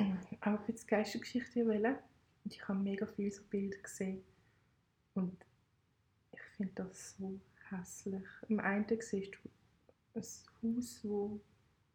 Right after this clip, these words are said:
mal brennt hat und ein Kind gestorben ist dabei. Und der Decke schaut in dem, also der,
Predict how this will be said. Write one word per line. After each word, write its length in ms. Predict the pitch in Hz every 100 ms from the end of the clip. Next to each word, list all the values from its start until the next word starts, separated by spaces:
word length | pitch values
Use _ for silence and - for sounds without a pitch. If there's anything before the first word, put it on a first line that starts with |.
| _
mal 120 | 208 202
brennt 480 | 208 202 226 240
hat 280 | 226 214 - _ _ _ _ _ _ _ -
und 160 | 196 208
ein 180 | -
Kind 440 | - 214 220 220 -
gestorben 500 | - 220 214 214 214 214
ist 180 | -
dabei. 300 | 220 220 208 214 - _ _ _ _ _ - _ _ -
Und 200 | 214 220
der 140 | 214
Decke 480 | 208 208 - 220 208
schaut 280 | 208 214 - _ -
in 120 | 202
dem, 280 | 202 196 196 - - 190 -
also 160 | 185
der, 100 | -